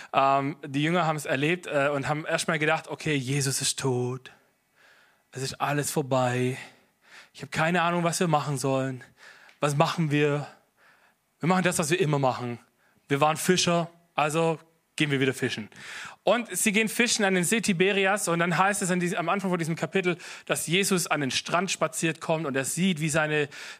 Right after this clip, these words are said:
äh, wie sieben von seinen Jüngern da die ganze Nacht am Fischen waren. Und das Krasse ist, ihr müsst euch mal vorstellen, ähm, dass die Jünger,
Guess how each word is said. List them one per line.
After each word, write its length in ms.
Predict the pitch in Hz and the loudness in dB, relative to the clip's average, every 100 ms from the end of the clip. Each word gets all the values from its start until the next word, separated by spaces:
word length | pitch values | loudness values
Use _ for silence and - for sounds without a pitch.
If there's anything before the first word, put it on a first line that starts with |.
| - | 0
äh, 320 | 135 135 135 | 2 2 2
wie 80 | 151 | 0
sieben 400 | - 214 226 180 | 2 4 4 2
von 180 | 175 | 0
seinen 260 | 160 160 160 | 0 0 0
Jüngern 480 | 160 175 170 180 175 - _ _ _ _ _ _ - - | 0 0 0 0 -4 -10 _ _ _ _ _ _ -18 -4
da 220 | - 139 | 2 2
die 80 | 139 | 2
ganze 260 | 147 151 135 | 0 -2 2
Nacht 320 | 135 - - | 0 0 -4
am 140 | 139 | -4
Fischen 400 | - - 147 127 | -2 -2 -2 -2
waren. 240 | 113 101 101 - - - - - - - _ _ _ _ | -2 -4 -8 -20 -20 -20 -18 -20 -20 -20 _ _ _ _
Und 460 | 151 160 170 180 - - - | 4 4 2 -2 -8 -20 -14
das 160 | - 160 | -6 0
Krasse 240 | 190 202 | 2 2
ist, 60 | 202 | 2
ihr 80 | 190 | 0
müsst 120 | 196 | 2
euch 120 | 196 | 2
mal 120 | 175 | 0
vorstellen, 680 | 165 190 214 - 190 202 208 165 | 0 0 0 2 0 0 -2 0
ähm, 380 | 160 165 160 165 - | 2 2 0 -8 -2
dass 260 | 170 - | -2 0
die 160 | - 151 | -2 -2
Jünger, 480 | 160 202 185 208 | 0 2 2 0